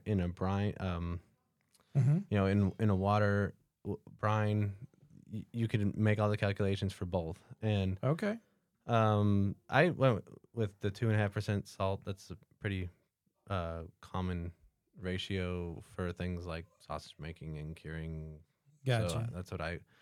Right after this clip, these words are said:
Speaker 1: went with. But you can, it's something that you're gonna have to do several times to,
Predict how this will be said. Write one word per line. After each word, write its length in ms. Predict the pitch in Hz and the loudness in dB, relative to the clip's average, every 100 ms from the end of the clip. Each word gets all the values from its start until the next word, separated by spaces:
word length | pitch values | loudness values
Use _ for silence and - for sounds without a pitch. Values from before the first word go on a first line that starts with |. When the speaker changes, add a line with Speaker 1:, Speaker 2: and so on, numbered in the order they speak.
| _ - | _ -4
Speaker 1:
went 140 | 107 107 | 0 0
with. 120 | 107 | 2
But 180 | 110 - | 0 0
you 220 | 120 165 | -4 0
can, 260 | 180 117 - _ _ _ _ | 2 0 -2 _ _ _ _
it's 140 | 151 147 | 0 2
something 280 | 208 214 | 2 4
that 180 | 156 110 | 6 6
you're 100 | 131 | 4
gonna 140 | 139 127 | 4 4
have 160 | 123 | 2
to 60 | 117 | 2
do 160 | 110 | -2
several 400 | 104 - 113 107 | -2 0 0 0
times 520 | 98 - 98 95 95 - - | -4 -2 -2 0 -2 -6 -6
to, 300 | 90 90 | -4 -4